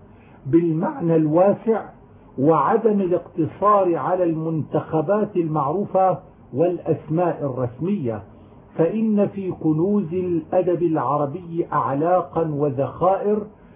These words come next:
ما زالت لم تدرس أو لم تستكشف بعد، وعسى أن يكون في هذا العمل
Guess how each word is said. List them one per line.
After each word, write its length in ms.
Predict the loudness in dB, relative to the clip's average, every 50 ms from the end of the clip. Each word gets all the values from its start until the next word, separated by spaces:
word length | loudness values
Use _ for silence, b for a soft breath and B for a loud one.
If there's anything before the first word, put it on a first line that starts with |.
| B B -4
ما 300 | 0 2 2 4 2 2
زالت 600 | 2 2 2 2 2 2 2 0 -2 -4 -2 -2
لم 200 | -2 0 0 -2 -4 -4
تدرس 460 | -6 0 2 2 4 4 2 2 0 -4 -16 -20 -20 -6 0
أو 300 | 2 2 2 2 0 0
لم 320 | 0 0 0 0 0 -2 -4 -2
تستكشف 680 | -4 -4 -4 -6 -4 -2 -2 -2 -2 -4 -2 -2 -2 -2 -2 -4 -4
بعد، 220 | -4 -4 -4 -6 -12 -16 -20 -20 -20 B B B B B B B B B B
وعسى 760 | 2 4 4 4 4 2 0 0 2 2 4 4 4 2 0 -2 -4
أن 120 | -4 -4 0 0
يكون 560 | 0 0 0 -2 -4 -2 -2 0 0 -2 -4
في 340 | -4 -4 -8 -2 0 0 2
هذا 400 | 4 2 2 2 2 0 0 0
العمل 680 | 0 -2 -2 -2 -2 -2 0 0 0 0 -2 -4 -6